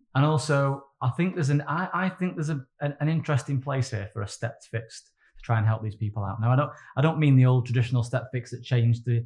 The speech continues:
the interest rate over a period. I mean, stressing somebody on cap repayment that can afford that, but giving them a three-year buffer, for example, on interest only. So you're increasing the surplus cash to start a family, let's say, as a first-time buyer, or do the renovations as a current homeowner.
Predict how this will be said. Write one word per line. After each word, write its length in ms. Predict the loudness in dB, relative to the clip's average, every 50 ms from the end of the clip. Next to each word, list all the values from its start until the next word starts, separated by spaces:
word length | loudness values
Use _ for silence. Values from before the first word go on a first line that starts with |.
| -6 _ _
the 80 | 0 2
interest 300 | 2 2 2 0 -2 -2
rate 140 | -2 -2 0
over 200 | 0 0 0 0
a 60 | 0
period. 380 | 0 -2 -2 -2 -2 -4 -6 -8 -14 _ -20 -20 _ _ _ 2
I 40 | 6
mean, 360 | 6 8 8 6 4 2 0 -8 _ _
stressing 380 | -10 -4 0 0 0 0 0 -2
somebody 360 | 0 0 0 0 0 2 2
on 120 | 2 2 2
cap 200 | 0 -2 -2 0
repayment 500 | -2 2 2 4 4 6 4 4 2 -2
that 140 | -6 -2
can 80 | 0 0
afford 420 | 0 0 0 -2 0 0 -2 -2
that, 200 | -4 -4 -4 -4 -6 -10
but 120 | -14 -10 -4
giving 220 | 0 2 4 4
them 120 | 4 4 2
a 20 |
three-year 480 | 2 0 0 2 2 4 4 4 2 2
buffer, 240 | 2 0 -2 -2
for 200 | -6 -6 -6 -6
example, 520 | -6 -6 -6 -6 -6 -4 -4 -6 -8 -8 -10 _ _ _ -4
on 80 | 0
interest 300 | 0 0 2 0 0 2
only. 320 | 2 2 2 2 2 0 -4 _ _ _ _ _ _
So 140 | -6 -2 0
you're 180 | 2 4 4 4
increasing 400 | 4 2 2 0 0 0 2 0
the 80 | 0
surplus 400 | 0 0 0 0 0 0 -2 -4
cash 360 | -4 -2 -2 -2 -2 -2 -4
to 200 | -4 -4 -4 -4 -6 -8
start 340 | -2 0 0 0 2 0
a 100 | 0 2
family, 220 | 2 2 4 2 0
let's 220 | -2 -4 -6 -4
say, 100 | -2 -2
as 80 | -2 -2
a 60 | -2
first-time 440 | -2 -2 -2 -2 0 0 0 2 2
buyer, 300 | 2 0 -2 -2 -6 -10 -14 _ _ _ _ _ -6
or 220 | -4 -2 -2 -4 -6 _ _ -4
do 100 | -2 0
the 100 | 2 2
renovations 600 | 4 4 4 4 4 4 2 0 0 0 -4 -4 -4
as 60 | -6
a 80 | -8 -4
current 240 | -2 0 0 0
homeowner. 500 | 0 0 0 -2 -2 -4 -4 -6 -8 -10